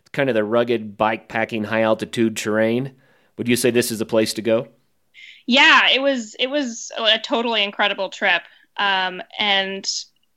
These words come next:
Speaker 2: I think pretty accessible as well. Uh, there were definitely, like, some things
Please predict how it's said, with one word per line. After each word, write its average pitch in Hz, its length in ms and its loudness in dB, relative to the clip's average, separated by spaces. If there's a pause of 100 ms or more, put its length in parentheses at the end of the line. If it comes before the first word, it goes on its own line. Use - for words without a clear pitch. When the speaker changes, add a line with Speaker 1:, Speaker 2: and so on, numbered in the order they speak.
(180)
Speaker 2:
I 269 100 0
think 539 180 0 (160)
pretty 480 260 -2
accessible 247 720 -2
as 202 160 -6
well. 220 400 2
Uh, 233 300 4 (640)
there 269 220 4
were 330 140 0
definitely, 247 540 -4
like, 202 300 -4
some 214 200 -12
things 202 480 -6